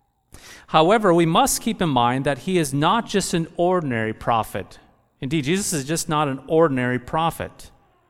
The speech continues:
but he's greater than all the other prophets, precisely because Jesus is God.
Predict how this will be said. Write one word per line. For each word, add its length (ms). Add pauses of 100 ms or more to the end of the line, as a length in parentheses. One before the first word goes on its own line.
(520)
but 100
he's 140
greater 340
than 160
all 360
the 120
other 160
prophets, 880 (680)
precisely 480
because 240
Jesus 320
is 100
God. 400